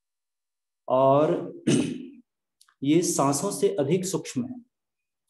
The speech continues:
और जितने भी जगत में जीव और निर्जीव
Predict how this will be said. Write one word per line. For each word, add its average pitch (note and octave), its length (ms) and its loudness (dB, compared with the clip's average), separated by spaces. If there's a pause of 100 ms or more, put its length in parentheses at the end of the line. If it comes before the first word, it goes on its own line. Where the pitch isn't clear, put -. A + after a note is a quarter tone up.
(160)
और A#2+ 640 -4 (200)
जितने C#3 440 -2
भी F3 640 -2 (580)
जगत C#3 380 -2
में D#3 440 -2 (640)
जीव E3+ 640 -4
और C#3+ 180 -2
निर्जीव C#3 640 -2